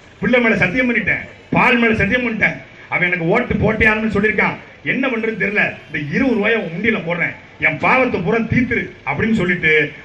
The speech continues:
ஒரே அமுக்கு, மைக்கில் அமுக்குங்க, அதுக்கப்புறம் மத்ததை நாங்க பாத்துக்கிறோம்.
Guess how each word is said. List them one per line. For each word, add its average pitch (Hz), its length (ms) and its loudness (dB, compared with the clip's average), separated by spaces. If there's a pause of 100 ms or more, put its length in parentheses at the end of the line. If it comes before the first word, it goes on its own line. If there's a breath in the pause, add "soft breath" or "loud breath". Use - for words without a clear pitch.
ஒரே 208 520 6
அமுக்கு, 254 640 2
மைக்கில் 226 420 2
அமுக்குங்க, 208 560 4 (140)
அதுக்கப்புறம் 226 500 2
மத்ததை 254 320 4
நாங்க 214 260 4
பாத்துக்கிறோம். 180 480 0